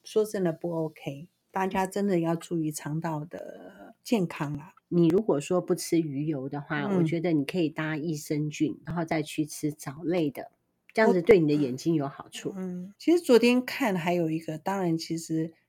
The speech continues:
Speaker 1: 也增长很多知识啦。
Speaker 2: 哪一部？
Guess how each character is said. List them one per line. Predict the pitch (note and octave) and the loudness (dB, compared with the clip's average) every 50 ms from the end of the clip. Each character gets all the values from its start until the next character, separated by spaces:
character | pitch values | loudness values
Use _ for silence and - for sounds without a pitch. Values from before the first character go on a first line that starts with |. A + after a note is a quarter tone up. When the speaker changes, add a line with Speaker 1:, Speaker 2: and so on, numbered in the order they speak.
| _ _ | _ _
Speaker 1:
也 | - - E3 D3+ - - - - - - | -12 -10 -8 -8 -8 -10 -10 -12 -14 -2
增 | - A#3 A#3+ A#3+ | 0 2 4 4
长 | A3+ F#3 D#3+ E3 | 4 2 0 -2
很 | - - D3+ D3+ D3 | -2 -4 -6 -6 -4
多 | - F3+ F#3 F3+ | -2 0 0 0
知 | F3+ - - - G3 F#3+ F#3+ F#3 | -2 -4 -6 -6 -4 -2 -4 -4
识 | - - - - G3+ A#2+ - - | -4 -8 -6 -6 -6 -6 -4 -4
啦。 | E3+ D3 | -4 -4
Speaker 2:
哪 | C3+ | -2
一 | C#3 C#3+ | -4 -4
部？ | C#3+ - D#3 D3 C3+ | -2 -2 -2 -2 -2